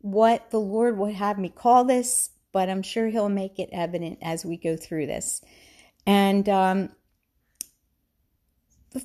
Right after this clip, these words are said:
first thing to do is, as you're going through life,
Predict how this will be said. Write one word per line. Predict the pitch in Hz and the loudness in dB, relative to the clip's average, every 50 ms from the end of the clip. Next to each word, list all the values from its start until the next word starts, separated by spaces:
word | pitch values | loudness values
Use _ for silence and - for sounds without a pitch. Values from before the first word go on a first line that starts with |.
| _ - | _ 2
first | 339 381 440 466 453 - - | 4 6 6 6 4 2 0
thing | 392 370 349 - | 2 4 4 4
to | - 277 233 | 2 0 -2
do | 208 - 226 208 202 202 196 - - - | 0 2 4 4 4 4 2 0 -2 0
is, | - 220 214 208 202 208 202 202 - - - - - - _ _ _ _ - | 2 4 4 4 4 2 2 2 0 -2 -2 -2 -6 -20 _ _ _ _ -6
as | - 349 - | -6 -2 0
you're | 392 381 330 | 0 0 0
going | 294 277 262 262 269 285 285 277 | 4 4 4 6 6 6 4 4
through | - - - - 233 233 | 2 -4 -6 -2 -2 0
life, | 202 180 170 175 156 139 170 - - - - | 0 0 0 0 0 -2 -4 -8 -14 -20 -20